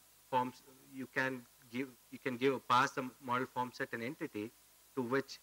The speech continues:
it also populates all the existing entities, and whe-, when the modification takes place, the modification is displayed, only modified entities are saved back to the database, and those modified forms are displayed in modified form sets rather,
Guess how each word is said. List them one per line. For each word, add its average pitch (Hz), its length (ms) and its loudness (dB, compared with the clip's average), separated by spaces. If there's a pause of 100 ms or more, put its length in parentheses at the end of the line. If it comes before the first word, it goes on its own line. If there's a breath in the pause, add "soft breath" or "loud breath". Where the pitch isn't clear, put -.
it 123 140 -10
also 120 260 -2
populates 127 640 -2
all 120 160 2
the 123 120 0
existing 131 500 -4
entities, 101 500 -8 (480)
and 113 300 0 (180)
whe-, 120 220 -2
when 123 120 -4
the 123 80 0
modification 135 640 -2
takes 127 200 -6
place, 123 260 -12
the 120 80 -8
modification 120 680 -6
is 113 100 -12
displayed, 117 420 -4 (340 loud breath)
only 151 280 2
modified 131 600 2
entities 117 460 -8
are 113 80 -6
saved 117 240 -10
back 113 220 0
to 113 60 -10
the 110 80 -6
database, 107 540 -4 (320 loud breath)
and 117 140 -2
those 127 180 -2
modified 127 560 0
forms 113 280 -4
are - 20 -8
displayed 107 380 -2
in 107 80 -8
modified 110 460 -4
form 110 180 -2
sets - 280 -8
rather, 104 260 -4